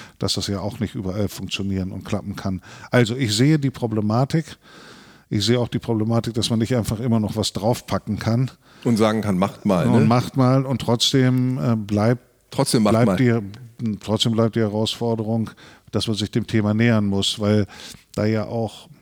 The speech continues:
Speaker 1: Studium, Ausbildung, Arbeitsmarkt internationaler werden, tut man den Schülerinnen und Schülern ja auch keinen Gefallen, wenn man Europa nicht zum Thema macht.
Speaker 2: Ja, beziehungsweise verbaut ja wirklich Chancen, die mit diesem Thema, äh, zusammen sind. Wir sind ja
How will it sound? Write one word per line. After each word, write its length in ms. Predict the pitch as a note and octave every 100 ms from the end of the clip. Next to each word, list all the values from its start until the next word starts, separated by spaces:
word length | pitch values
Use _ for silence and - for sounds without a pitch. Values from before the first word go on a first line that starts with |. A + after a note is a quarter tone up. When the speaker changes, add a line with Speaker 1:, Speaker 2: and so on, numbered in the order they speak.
| G3+
Speaker 1:
Studium, 540 | E3 - C3+ A#2 A#2 A#2+
Ausbildung, 720 | B2 - - B2 A2+ A2 G#2 - - _ -
Arbeitsmarkt 840 | A2+ A2 G#2+ - A2+ G#2 G2+ - - _
internationaler 880 | B2 G#2 G#2 G#2 - G#2 G2+ G2+ F#2
werden, 360 | F#2+ G2 G2 G2+ - - - -
tut 140 | -
man 160 | A#2 G#2
den 260 | G#2+ G#2 - _
Schülerinnen 420 | - B2 G#2+ G2+ G#2+
und 100 | G2+
Schülern 280 | A2+ G#2
ja 100 | G#2
auch 120 | G2 -
keinen 240 | G#2 G2+
Gefallen, 440 | G2 - A2 G2
wenn 80 | F#2
man 120 | F2
Europa 380 | F2+ F#2 F#2 F#2
nicht 200 | F2+ E2+
zum 160 | - F#2+
Thema 260 | F#2+ F2
macht. 300 | E2+ D#2+ - _ _ - - - -
Speaker 2:
Ja, 160 | C3+
beziehungsweise 640 | A#2 - - - F2+ - F#2
verbaut 680 | - - - F#2 F2+ C3 -
ja 120 | F2+
wirklich 240 | G2 A2
Chancen, 380 | - A2 C3+ A2+
die 140 | G2+
mit 140 | F#2+ G2
diesem 180 | G2+ G2
Thema, 340 | A2+ G#2+ G#2
äh, 340 | - G2 G#2+ G2+ G2
zusammen 420 | G2+ G2 A#2 C3+ A2+
sind. 180 | A2+
Wir 80 | A2
sind 180 | A#2 E3+
ja 120 | F3